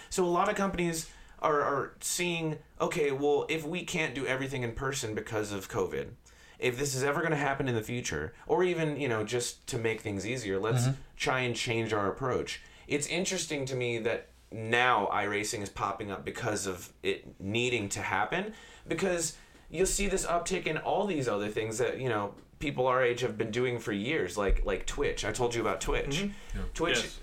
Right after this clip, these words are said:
Speaker 1: anyone that's listening probably knows, you know, Twitch is the number one gaming channel. It's an app you can get anywhere. You can support your favorite streamers. They all play games.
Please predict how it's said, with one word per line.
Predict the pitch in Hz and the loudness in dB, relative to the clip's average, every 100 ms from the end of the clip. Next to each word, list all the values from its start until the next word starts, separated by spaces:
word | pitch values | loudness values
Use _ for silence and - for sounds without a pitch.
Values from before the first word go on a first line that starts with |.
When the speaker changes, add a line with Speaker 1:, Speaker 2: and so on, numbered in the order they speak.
| - | -4
Speaker 1:
anyone | - 165 170 160 | 0 2 4 4
that's | 156 | 4
listening | 151 151 139 135 | 2 2 0 2
probably | 139 139 | 2 2
knows, | 147 160 110 - | 2 2 2 2
you | 120 | 0
know, | 117 | 2
Twitch | 131 127 | 0 0
is | 143 131 | -2 -2
the | 143 | 0
number | 135 117 120 123 135 | 0 0 0 0 -2
one | 123 98 95 113 | 0 0 0 -2
gaming | 104 104 135 120 | -2 -2 -2 -2
channel. | - 85 67 58 - - - | -4 -4 -6 -10 -12 -10 -6
It's | 104 | -4
an | 101 | 0
app | 101 117 | 0 0
you | 120 | -2
can | 120 | -4
get | 123 131 | -2 0
anywhere. | 120 120 113 120 - - - | 0 2 4 8 8 8 2
You | 123 | -2
can | 123 120 | -2 0
support | - 117 110 117 | 0 2 2 0
your | 123 | 0
favorite | 123 120 123 - | 0 0 0 -2
streamers. | - 113 110 110 110 | -2 -2 0 0 0
They | 107 92 | 0 2
all | 101 110 | 2 2
play | 110 104 | 2 2
games. | 107 107 107 107 | 0 0 0 -2